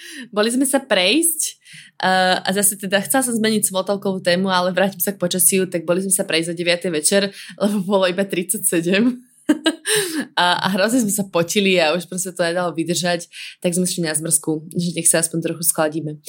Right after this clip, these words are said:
A bola extrémne karamelová, takže teraz mám pocit, že mám instantnú cukrovku. No tak neviem, či to je lepšie alebo horšie ako tvoje čipsy.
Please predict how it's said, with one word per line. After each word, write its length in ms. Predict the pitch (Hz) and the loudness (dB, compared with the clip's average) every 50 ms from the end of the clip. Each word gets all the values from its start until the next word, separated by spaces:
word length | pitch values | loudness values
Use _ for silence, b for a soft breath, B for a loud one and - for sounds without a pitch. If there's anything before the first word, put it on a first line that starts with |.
| B B B 214 B - | B B B -8 B -2
A 320 | 175 185 185 185 185 175 | 0 2 2 2 2 0
bola 240 | 170 190 190 190 - | 0 0 0 0 0
extrémne 480 | - 185 - - 277 262 247 208 - - | -2 -2 -2 0 2 2 2 2 0 -2
karamelová, 800 | 180 170 175 170 175 165 160 160 156 151 156 160 170 175 - - - - | -4 -4 -2 -2 -2 -4 -4 -6 -4 -2 0 2 2 2 0 -4 -10 -10
takže 420 | - 160 151 156 156 147 175 175 170 | -10 -10 -8 -4 -2 0 2 2 2
teraz 240 | 175 170 170 170 170 | 2 0 0 0 0
mám 160 | 175 165 156 | 0 -2 -2
pocit, 240 | 165 165 170 170 - | -2 -4 -4 -4 -4
že 80 | 165 160 | -4 -4
mám 420 | 156 156 151 151 151 151 147 143 - - | -6 -6 -6 -6 -6 -6 -8 -8 -10 -8
instantnú 480 | - 165 165 - 196 196 190 - 165 - | -6 -4 0 2 2 2 2 0 -4 -4
cukrovku. 560 | 165 156 - 160 156 151 151 - 147 143 - B B B B B B B B B B | -4 -2 -2 -2 -2 -2 -4 -6 -6 -6 -8 B B B B B B B B B B
No 80 | 208 208 208 | 0 0 2
tak 160 | 233 233 240 | 0 0 0
neviem, 400 | 208 208 202 196 196 202 196 185 | 2 2 4 4 2 2 2 2
či 160 | 185 185 156 | 0 0 0
to 80 | - 165 | 0 0
je 80 | 156 151 | 0 -2
lepšie 340 | 151 151 - - 165 160 160 160 156 156 - - | -2 -2 -4 -4 -4 -4 -6 -8 -10 -12 -8 -4
alebo 260 | 170 170 165 160 170 | -2 -2 -2 -2 -2
horšie 400 | 170 160 156 - - 175 165 160 | -2 -2 0 0 2 2 2 0
ako 160 | 160 - 170 | 0 -2 -6
tvoje 220 | - 165 160 160 160 | -6 -4 -4 -4 -2
čipsy. 480 | 160 - 170 165 - - 180 175 170 | -2 -4 -2 0 0 0 0 -2 -4